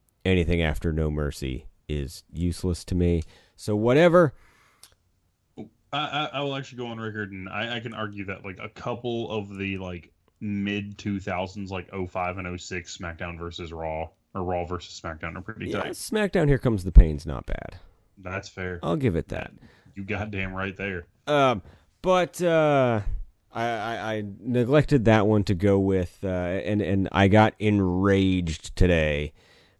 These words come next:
Speaker 1: because I saw a tweet from Friday the thirteenth, the game, after going a month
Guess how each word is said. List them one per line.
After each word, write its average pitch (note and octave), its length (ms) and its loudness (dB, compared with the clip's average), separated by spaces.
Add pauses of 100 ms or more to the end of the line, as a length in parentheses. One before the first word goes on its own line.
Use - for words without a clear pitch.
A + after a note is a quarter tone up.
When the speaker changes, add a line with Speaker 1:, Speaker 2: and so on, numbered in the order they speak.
Speaker 1:
because E2 800 6 (440)
I D2+ 140 -4
saw G2 300 4
a B2 60 6
tweet - 520 8 (2250)
from G2+ 340 4
Friday B2+ 540 6
the A#2+ 100 4
thirteenth, B2+ 600 0
the B2+ 80 0
game, G#2+ 540 4 (2000)
after A2 240 0
going A2+ 580 8 (1000)
a A2 100 2
month G#2+ 840 2